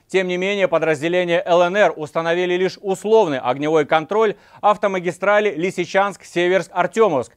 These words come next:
Транспорт В С У с необходимыми боекомплектами пока ухитряется прорываться в Лисичанск.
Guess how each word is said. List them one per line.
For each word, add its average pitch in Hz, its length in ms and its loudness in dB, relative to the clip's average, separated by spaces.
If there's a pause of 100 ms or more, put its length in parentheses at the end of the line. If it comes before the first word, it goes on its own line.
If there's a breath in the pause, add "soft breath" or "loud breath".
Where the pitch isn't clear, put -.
Транспорт 214 480 0
В 226 140 -2
С 226 80 -10
У 254 180 -2
с 185 100 -6
необходимыми 190 680 0
боекомплектами 202 880 0
пока 190 340 0
ухитряется 202 720 0
прорываться 156 560 0
в 165 60 -4
Лисичанск. 175 580 -4